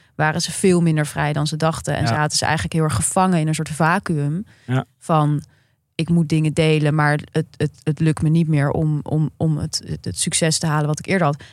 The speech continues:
Speaker 1: Maar ze hadden ook totaal niets om op terug te vallen. Want ze
Speaker 2: Nee.
Speaker 1: hadden hun school niet afgemaakt. Ze hadden geen andere werkervaring. Ze hadden echt alleen maar dat platform.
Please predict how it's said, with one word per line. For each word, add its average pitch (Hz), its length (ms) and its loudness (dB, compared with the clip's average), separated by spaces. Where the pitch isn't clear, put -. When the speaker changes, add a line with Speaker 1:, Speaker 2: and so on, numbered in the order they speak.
Speaker 1:
Maar 165 120 -2
ze 170 60 0
hadden 165 180 2
ook 180 120 -2
totaal 208 460 0
niets 165 260 2
om 165 60 0
op 156 80 -4
terug 247 200 0
te - 80 -10
vallen. 120 200 0
Want 110 140 0
ze - 60 -2
Speaker 2:
Nee. 131 80 2
Speaker 1:
hadden 147 180 -2
hun 151 120 -6
school 208 340 0
niet 185 160 0
afgemaakt. 160 560 -2
Ze - 80 -4
hadden 147 340 -2
geen 170 300 0
andere 151 300 0
werkervaring. 156 800 -2
Ze - 80 -6
hadden 170 200 0
echt - 160 -6
alleen 185 320 2
maar 170 120 0
dat 151 140 -4
platform. 131 580 -4